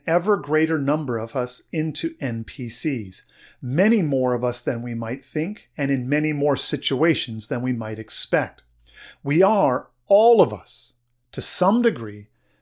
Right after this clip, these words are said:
subservient to the technical system and integrated dutifully into some form of non-player character habits and mindset, more than we are aware. Many of us chafe against this.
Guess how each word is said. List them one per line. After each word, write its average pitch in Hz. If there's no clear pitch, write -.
subservient 165
to -
the 156
technical 143
system -
and 127
integrated 135
dutifully 165
into 139
some 165
form 135
of 117
non-player 143
character 131
habits 139
and 135
mindset, 147
more 131
than 123
we 127
are 127
aware. 127
Many 123
of 127
us 120
chafe -
against 151
this. -